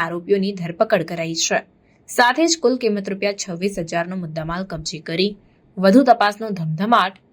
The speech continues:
શરૂ કરાયો. રિપોર્ટર ધવલસિંહ સોલંકી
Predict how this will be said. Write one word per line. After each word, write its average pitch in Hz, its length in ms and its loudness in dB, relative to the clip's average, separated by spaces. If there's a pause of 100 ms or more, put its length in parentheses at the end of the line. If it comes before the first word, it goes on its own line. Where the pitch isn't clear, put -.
(120)
શરૂ 202 460 2
કરાયો. 170 420 -2 (880)
રિપોર્ટર 247 800 4 (400)
ધવલસિંહ 196 920 2 (220)
સોલંકી 180 720 2